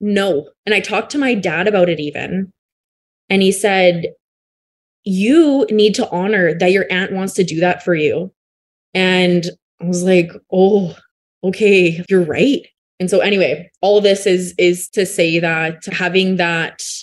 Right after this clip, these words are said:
year with her actually allowed me to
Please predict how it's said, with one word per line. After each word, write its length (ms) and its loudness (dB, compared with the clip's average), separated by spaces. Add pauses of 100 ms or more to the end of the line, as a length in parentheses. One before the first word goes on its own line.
(120)
year 340 0
with 220 2
her 360 0 (300)
actually 480 0
allowed 420 0
me 240 -2
to 580 0